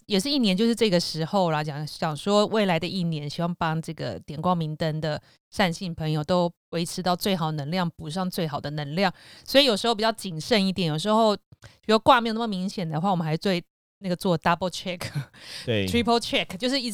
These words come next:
Speaker 1: 一，一而再，再而三帮你确定这是对你是最好的安排。
Speaker 2: 对，该填补什么样的能量，对这个状况会有帮助哈。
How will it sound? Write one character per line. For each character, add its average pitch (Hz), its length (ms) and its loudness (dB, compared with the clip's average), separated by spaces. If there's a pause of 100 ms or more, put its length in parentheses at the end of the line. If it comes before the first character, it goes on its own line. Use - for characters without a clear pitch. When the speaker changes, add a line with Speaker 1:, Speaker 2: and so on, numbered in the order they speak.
(160)
Speaker 1:
一， 233 240 -10
一 262 140 4
而 208 80 6
再， 220 160 6
再 220 140 0
而 196 40 0
三 202 140 -2
帮 208 120 -4
你 180 60 -8
确 220 240 -4
定 202 140 -2
这 202 80 0
是 202 80 2
对 214 120 0
你 160 140 -2
是 - 100 -10
最 185 220 0
好 165 160 0
的 - 120 -6
安 170 220 0
排。 139 400 -6
Speaker 2:
对， 107 160 0
该 127 220 6
填 123 280 4
补 143 140 6
什 110 140 2
么 104 60 4
样 117 100 6
的 101 180 4
能 98 80 4
量， 104 240 2
对 104 160 2
这 101 80 0
个 95 200 2
状 113 260 4
况 95 240 -2
会 104 200 2
有 78 160 -2
帮 95 360 0
助 90 220 -6
哈。 78 280 -6